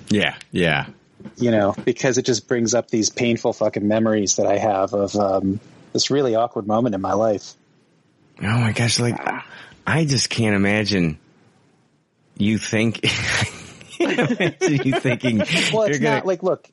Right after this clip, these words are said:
Speaker 2: if this happened to me as a f-, like, an adult, that's one thing, right?
Speaker 1: Yes.
Speaker 2: It's like, you know, hey, these were, but, like, a sixteen-year-old kid, I mean, my God.
Speaker 1: No,
Speaker 2: And
Speaker 1: that's
Speaker 2: I had
Speaker 1: true. I was ignorant. I was ignorant too.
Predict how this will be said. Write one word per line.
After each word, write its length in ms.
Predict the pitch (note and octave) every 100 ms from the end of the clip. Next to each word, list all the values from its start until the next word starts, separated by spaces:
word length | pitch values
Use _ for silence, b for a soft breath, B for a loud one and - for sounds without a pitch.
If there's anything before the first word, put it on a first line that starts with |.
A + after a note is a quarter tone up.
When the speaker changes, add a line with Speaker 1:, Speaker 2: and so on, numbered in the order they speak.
| _
Speaker 2:
if 180 | E3+ -
this 160 | G#3+ G#3+
happened 320 | G3 E3+ C3+
to 40 |
me 380 | C3 B2 A#2 A#2+ - - - - - C#3+
as 160 | A#2+
a 40 | A2+
f-, 480 | - - - - A#2+
like, 140 | A2
an 100 | G#2+
adult, 440 | G2 C3 C3+ A#2
that's 220 | - A#2+ -
one 200 | A#2+ A#2
thing, 260 | G#2 F#2+
right? 280 | G2+ G#2+ A2
Speaker 1:
Yes. 260 | G2+ F2+ D#2+
Speaker 2:
It's 40 |
like, 160 | C3+ D3+
you 80 | E3
know, 220 | D3 C#3
hey, 260 | C3 B2+ B2+
these 180 | A#2+ A2+
were, 160 | B2 -
but, 160 | C3+
like, 220 | A#2 A#2 A2
a 60 |
sixteen-year-old 720 | G#2+ G#3 - C#3 A2 G2+ G2
kid, 460 | - C#3+ E3 G2 - _ _ -
I 60 | A#2
mean, 140 | A#2
my 120 | A2
God. 420 | G2+ A2+ B2+ F#2+ - _ _ _ _ _ _ _ _ _ _ _ _ _ _ _ -
Speaker 1:
No, 140 | - E3+
Speaker 2:
And 140 | G#3+
Speaker 1:
that's 140 | A3 F3+
Speaker 2:
I 40 |
had 80 | F3
Speaker 1:
true. 300 | F3 D#3+ C#3 -
I 120 | C#3
was 160 | E3+ C#3+
ignorant. 420 | D3+ C3+ C3 A#2
I 100 | B2
was 140 | C#3+ C3
ignorant 320 | A#2 G2+ -
too. 300 | F2+ E2+